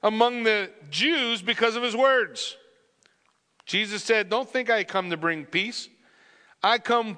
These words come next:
to bring a sword." What was the purpose of the sword? The sword is gonna divide. The word of God is living and powerful, like a sharp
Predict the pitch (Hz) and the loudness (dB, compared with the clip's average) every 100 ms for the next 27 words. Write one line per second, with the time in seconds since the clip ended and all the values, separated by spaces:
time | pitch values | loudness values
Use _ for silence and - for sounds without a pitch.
0 | - 220 196 220 208 - 240 254 226 226 | -6 -4 0 0 0 2 4 4 2 -4
1 | - - - _ - - _ - 220 254 | -12 -20 -20 _ -20 -20 _ 2 2 4
2 | - 240 247 254 226 247 233 - 254 247 | 0 2 4 2 0 0 0 0 4 4
3 | 202 127 - - - _ _ _ _ _ | 2 -2 -12 -20 -20 _ _ _ _ _
4 | _ _ _ _ _ - 143 - 240 247 | _ _ _ _ _ -12 -4 4 4 4
5 | 180 214 214 190 220 226 269 269 247 190 | 2 0 0 -2 -4 2 4 6 4 2
6 | 139 - - - - - 170 196 220 254 | -2 -12 -20 -20 -20 -12 0 2 4 2
7 | 247 214 240 233 214 170 135 - - _ | 2 4 6 6 4 0 -4 -20 -20 _
8 | _ _ _ - 185 175 196 240 247 240 | _ _ _ 0 0 2 0 2 2 0
9 | 226 214 214 220 226 - 190 175 190 190 | -2 2 4 6 2 0 0 2 2 2
10 | 202 196 190 185 - - _ _ _ - | 2 2 0 -2 -12 -20 _ _ _ -6
11 | - 233 247 254 | 2 4 4 2